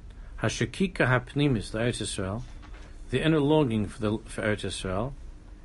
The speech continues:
even that is megadelas es oisius hakodesh, expands the letters of holiness, even when you're living in New York or London. The tzipia, the longing,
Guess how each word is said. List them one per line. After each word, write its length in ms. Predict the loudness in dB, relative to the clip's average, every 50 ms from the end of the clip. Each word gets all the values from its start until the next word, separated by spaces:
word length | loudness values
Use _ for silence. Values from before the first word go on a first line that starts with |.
| -16 -16 -14 -14 -14 -14 -16 -16 -18 -16 -16 -6 -2
even 240 | 0 2 2 2 4
that 300 | 6 6 6 6 6 2 -2 -10 -16 -16 -16 -16 -16 -14 -14 -14 -14 -12 -12 -10
is 120 | -8 -4 0
megadelas 1080 | 2 2 2 2 2 2 2 2 4 6 6 6 6 6 2 2 0 -2 -4 -6 -8 -10 -12 -14 -16 -16 -14 -8 -6
es 200 | -4 -4 -4 0
oisius 520 | 2 2 2 2 0 -2 -2 -2 -4 -6
hakodesh, 600 | -4 -6 -6 -6 -8 -10 -12 -14 -14 -14 -14 -14 -14 -14 -14 -14 -14 -14 -16 -16 -16 -16 -16 -16 -14 -14 -14 -14 -14 -14 -14 -14 -16 -16 -12 -10
expands 540 | -8 -6 -6 -2 4 6 6 6 6 6 4
the 80 | 2 2
letters 260 | 2 2 2 2 0
of 60 | 0
holiness, 340 | 2 2 2 2 0 0 -2
even 140 | 0 0 2
when 80 | 4
you're 100 | 4 4
living 200 | 4 4 4 2
in 60 | 2 4
New 80 | 4
York 220 | 2 2 0 0 -2
or 40 |
London. 300 | -2 -2 -2 -2 -4 -8 -10 -12 -14 -14 -16 -18 -16 -16 -16 -14 -14 -14 -14 -12 -14 -14 -14 -14 -14 -14 -6 -4
The 100 | -2 -2
tzipia, 680 | -2 -2 -2 -2 -4 -2 2 2 4 4 2 0 -4 -10 -12 -12 -12 -12 -12 -14 -14 -16 -16 -16 -14 -12 -12 -12 -12 -12 -12 -14 -14 -14 -14 -16 -14 -14 -14 -14 -12 -12 -10 -10 -10 -10 -12 -14 -14 -8 -2
the 80 | 0 2
longing, 580 | 4 6 6 6 4 4 2 0 0 -2 -2